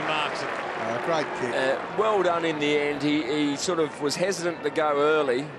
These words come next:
Speaker 3: but, uh, Talia on Graham, probably a bigger body, and one-on-one, that's all,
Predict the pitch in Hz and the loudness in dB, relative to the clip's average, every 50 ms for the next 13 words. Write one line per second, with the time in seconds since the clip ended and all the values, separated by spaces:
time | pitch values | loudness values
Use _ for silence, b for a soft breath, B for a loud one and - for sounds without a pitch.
0 | - - 135 135 135 135 135 - 143 139 135 131 123 - - 160 160 165 165 165 | -6 -2 0 0 0 0 -2 0 2 2 4 2 2 0 0 0 2 2 2 2
1 | 165 165 160 156 156 139 139 139 139 131 120 143 143 147 147 143 143 143 143 147 | 2 2 2 2 4 2 2 0 -2 -2 0 0 2 2 2 0 -2 -2 -2 0
2 | 151 143 147 135 - - 175 175 180 170 135 151 151 151 151 151 160 156 151 - | 2 2 2 2 0 0 0 2 2 0 0 2 2 2 2 2 0 0 -2 0
3 | - 143 143 143 143 143 143 127 135 - - - - 185 208 220 214 202 185 175 | 0 2 2 2 0 -2 -4 -6 -10 -12 -12 -6 -2 0 0 2 0 0 2 2
4 | 170 170 165 165 165 170 175 - 190 185 170 | 0 0 -2 -2 -2 -2 0 0 0 -2 -2